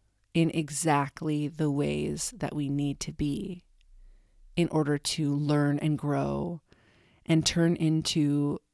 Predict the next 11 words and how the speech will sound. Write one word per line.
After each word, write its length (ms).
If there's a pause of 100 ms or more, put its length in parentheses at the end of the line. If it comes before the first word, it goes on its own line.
the 120
most 400 (500)
realized 880 (220)
versions 560
of 120
ourselves 640
to 160
meet 220
our 120
full 200
potential. 640